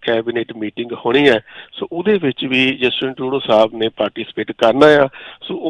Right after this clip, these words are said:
overall ਇਹ ਜੇਕਰ ਇਹ ਜਿਵੇਂ ਉਹ ਕਹਿ ਰਹੇ ਨੇ ਕਿ ਵੀਹ ਸੌ ਪੱਚੀ ਦੇ ਵਿੱਚ ਵੀ ਅਸੀਂ ਉਹ ਆਪਣੇ ਕੰਮ ਜਾਰੀ ਰੱਖਾਂਗੇ,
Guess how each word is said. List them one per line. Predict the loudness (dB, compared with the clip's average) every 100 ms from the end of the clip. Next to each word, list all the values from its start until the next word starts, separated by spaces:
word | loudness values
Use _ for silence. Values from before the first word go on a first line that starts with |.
| 4
overall | 6 6 6 6 4 2 4 2 -4 _ -6
ਇਹ | -4 -4 -6
ਜੇਕਰ | -8 -8 -6 -2 2 2 2 0 -6 _ _ _ _ _ _ -18 -4
ਇਹ | 2 2 2 -2
ਜਿਵੇਂ | -6 -6 -6
ਉਹ | -4
ਕਹਿ | 0 0
ਰਹੇ | 0
ਨੇ | -2
ਕਿ | -4 -6
ਵੀਹ | -12 -10
ਸੌ | -10
ਪੱਚੀ | -8 -8 -6 -4
ਦੇ | -2
ਵਿੱਚ | -4 -6
ਵੀ | -8
ਅਸੀਂ | -8 -8
ਉਹ | -4
ਆਪਣੇ | -4 -4 -6
ਕੰਮ | -2 -4 -4
ਜਾਰੀ | -4 -4 -4
ਰੱਖਾਂਗੇ, | -6 -4 -4 -2 -4